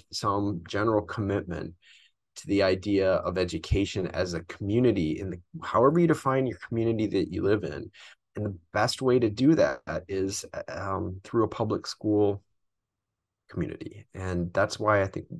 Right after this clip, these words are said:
that's why I think we need them. And I, you know, I'm not, that's not a unique view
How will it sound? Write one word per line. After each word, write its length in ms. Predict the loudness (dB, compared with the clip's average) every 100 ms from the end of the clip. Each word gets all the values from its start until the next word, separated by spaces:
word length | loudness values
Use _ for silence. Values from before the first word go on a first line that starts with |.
| -4
that's 220 | -4 0
why 100 | 0
I 60 | 0
think 200 | -2 -4
we 80 |
need 200 | -2 -2
them. 280 | -4 -12 -16 -12
And 260 | -8 -6 -6
I, 80 | -8 -8
you 140 | -8
know, 100 | -4
I'm 100 | 0
not, 220 | 2 0 -6 -18 -16 -2
that's 160 | 0 4
not 160 | 6
a 40 | 6
unique 640 | 6 4 4 2 -4 -16
view 760 | -14 -10 -4 4 6 6 2